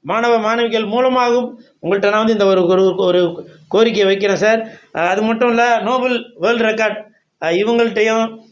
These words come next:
நம்ம உஷா மேடம் இவர்கள்ட்டையும் இன்னும் இந்த மாதிரி மாணவ மாணவிகள் முன்னுக்கு வர்றதுக்கு நீங்க பல உதவிகள் செய்வீங்க அப்படின்னு சொல்லி நான் எதிர்பார்க்கிறேன். அஹ், இவங்க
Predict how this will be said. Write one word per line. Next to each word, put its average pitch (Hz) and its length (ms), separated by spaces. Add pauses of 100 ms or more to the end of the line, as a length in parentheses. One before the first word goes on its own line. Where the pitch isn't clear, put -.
(120)
நம்ம 170 640
உஷா 202 300
மேடம் 220 480
இவர்கள்ட்டையும் 214 680
இன்னும் 262 420
இந்த 196 180
மாதிரி 240 440 (220)
மாணவ 208 380
மாணவிகள் 214 480
முன்னுக்கு 208 420
வர்றதுக்கு 202 460
நீங்க 190 180
பல 190 240
உதவிகள் 208 440
செய்வீங்க 196 520 (280)
அப்படின்னு 185 240
சொல்லி 180 240
நான் 175 200
எதிர்பார்க்கிறேன். 170 600 (2750)
அஹ், 165 220
இவங்க 226 320